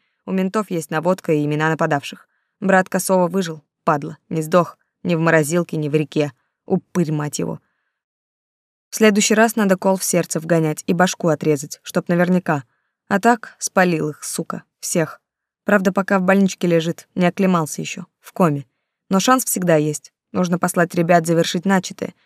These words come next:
иначе царь этой оплошности Русу не простит, уроет к чёртовой матери. Это он ещё новостей не видел.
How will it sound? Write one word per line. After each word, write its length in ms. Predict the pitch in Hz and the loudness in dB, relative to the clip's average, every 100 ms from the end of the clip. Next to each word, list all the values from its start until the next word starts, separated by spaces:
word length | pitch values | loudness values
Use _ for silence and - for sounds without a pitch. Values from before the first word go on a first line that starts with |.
| _ | _
иначе 320 | 190 196 190 | 0 0 0
царь 300 | 185 - 175 - | -2 -2 -2 -2
этой 240 | 196 202 | -4 -2
оплошности 580 | 190 - 190 - 190 - | -2 0 -2 -2 -6 -4
Русу 280 | 175 165 170 | -6 -4 -4
не 100 | 165 | -2
простит, 480 | - 170 - 143 - _ _ - | -2 -4 -2 -6 -6 _ _ -4
уроет 380 | 180 165 151 | 2 4 2
к 80 | - | -4
чёртовой 420 | - 175 160 165 | -4 -4 -2 -2
матери. 420 | 160 151 - 180 165 _ _ _ _ _ _ _ _ _ _ - | -2 -2 -6 -12 -14 _ _ _ _ _ _ _ _ _ _ 0
Это 220 | 196 196 | 2 4
он 120 | 196 | 4
ещё 200 | 190 196 | 4 2
новостей 400 | 190 196 180 214 | 4 4 4 2
не 140 | 165 | 2
видел. 320 | 147 139 - | -2 -6 -12